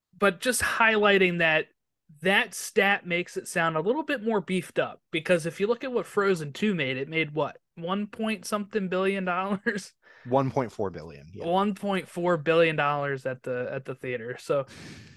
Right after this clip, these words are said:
Speaker 1: when you see Disney is falling off on, on that type of box office, and then you have, uh, Indy is doing, uh,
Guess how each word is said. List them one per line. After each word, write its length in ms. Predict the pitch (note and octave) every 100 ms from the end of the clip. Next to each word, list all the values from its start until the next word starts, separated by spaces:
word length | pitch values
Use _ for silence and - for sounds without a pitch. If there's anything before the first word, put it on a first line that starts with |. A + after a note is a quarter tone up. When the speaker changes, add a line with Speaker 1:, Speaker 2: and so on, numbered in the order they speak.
| - _ _ _ _ _ _ _
Speaker 1:
when 120 | G3
you 60 | A#3
see 180 | A#3 C#4
Disney 380 | G#3+ A#3+ A#3 F#3+
is 100 | -
falling 320 | G#3+ G#3 G3
off 260 | G3 F#3+
on, 160 | G3 F3
on 220 | E3+ F3 E3+
that 260 | E3+ F3+
type 200 | F3+ E3
of 100 | D3
box 360 | C#3 C#3 D#3 -
office, 480 | C#3+ C3 - C#3+ -
and 100 | D3
then 80 | D3+
you 120 | C#3+
have, 540 | C3+ C#3+ C#3 C3+ - -
uh, 200 | D3 C#3 C3+
Indy 640 | - E3+ F3 F#3 F3 E3 - -
is 480 | E3+ D#3 D3+ D3 -
doing, 680 | - D#3+ D#3 D3 C#3+ C#3+ C#3 - - - -
uh, 520 | D3 C3+ C3+ C#3 C3+